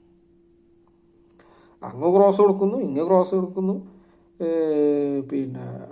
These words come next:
അ-, അവിടുന്ന്, ഏ, വിങ്ങിലേക്ക് ബോ-, ബോൾ കൊടുക്കുന്നു, അവിടുന്ന് ക്രോസ് വരുന്നില്ല, ആ, അവിടുന്ന് മിഡിലേക്ക് ബോൾ കൊടുക്കുന്നു,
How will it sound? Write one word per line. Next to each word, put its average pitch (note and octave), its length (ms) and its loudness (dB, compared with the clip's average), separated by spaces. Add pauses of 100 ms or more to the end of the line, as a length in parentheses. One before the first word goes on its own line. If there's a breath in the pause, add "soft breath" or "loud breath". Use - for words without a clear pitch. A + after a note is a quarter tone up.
അ-, - 240 -12 (240 loud breath)
അവിടുന്ന്, D3 340 -4 (360)
ഏ, E3 100 -4 (360)
വിങ്ങിലേക്ക് D3+ 540 -2
ബോ-, F#3+ 460 -2
ബോൾ F3 220 0
കൊടുക്കുന്നു, F3 600 -4 (440 soft breath)
അവിടുന്ന് D3 340 -4 (420)
ക്രോസ് E3 280 0
വരുന്നില്ല, F3 460 -2 (1160 soft breath)
ആ, D#3+ 220 0
അവിടുന്ന് D#3+ 400 0
മിഡിലേക്ക് F3 500 2 (380)
ബോൾ E3+ 200 0
കൊടുക്കുന്നു, E3+ 520 -6